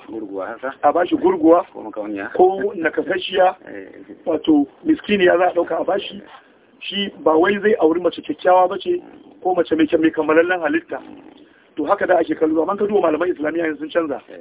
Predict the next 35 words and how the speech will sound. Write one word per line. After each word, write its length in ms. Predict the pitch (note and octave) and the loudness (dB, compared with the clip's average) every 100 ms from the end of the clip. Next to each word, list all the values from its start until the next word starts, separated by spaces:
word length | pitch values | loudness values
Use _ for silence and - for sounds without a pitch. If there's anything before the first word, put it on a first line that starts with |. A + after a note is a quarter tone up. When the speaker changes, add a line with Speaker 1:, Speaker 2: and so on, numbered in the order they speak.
| - | -20
Speaker 1:
alhamdulillah. 800 | - - - _ _ _ _ | -20 -20 -20 _ _ _ _
Speaker 2:
Malamin 380 | D#3+ G3 F3+ F#3 | 0 0 0 -2
Islamiyya 420 | D3 D#3 D#3+ F#3 D#3+ | 2 2 4 2 2
zai 120 | F3+ | 2
auri 200 | D3+ E3+ | 0 0
mace 220 | E3 - | 0 -2
kyakkyawa, 640 | - - - G3 G3 G3 G3+ - - - _ | -6 -8 0 0 2 0 -2 -10 -20 -20 _
kuma 160 | - F3+ | -4 0
zai 120 | G3+ | 0
shiga 160 | - F3+ | 2 2
cikin 180 | - G3+ | 2 0
kasuwa 320 | D#3+ D3 F3+ | 0 2 2
shi 120 | - | 2
ma 120 | F3+ F3+ | 0 0
ya 100 | D#3 | 2
sayi 160 | E3+ G3+ | -2 -2
abu 140 | F#3+ - | -4 -2
kamar 200 | D3+ F3 | 0 2
yadda 80 | D3+ | 0
kowa 220 | - - | 2 2
ke 140 | - E3 | 2 0
siya. 220 | C#3 C3+ - | 2 0 0
Speaker 1:
Na'am. 220 | G2+ F2 - - - - - - - | -8 -10 -16 -20 -20 -20 -20 -20 -2
Speaker 2:
To 80 | D3+ | 4
ba 100 | D3+ | 4
komai 260 | F#3 G3+ G3 | 4 2 4
kawo 240 | G3+ G3 | 4 4
wannan 160 | D#3 E3+ | -2 -4
ba 80 | E3 | -4
saboda 280 | F3+ D#3 | -2 -2
yadda 280 | D3 F#3 F3+ | -2 -4 -4
malamin 400 | F3 F3+ D#3+ E3+ | -4 -2 -2 -4
Islamiyya 460 | D#3+ D3 C#3+ F3 D#3+ | -8 -6 -4 0 2
ya 80 | E3 | 2
fahimci 540 | D#3+ D3 B2+ - F#3 | 2 -2 -4 -10 -12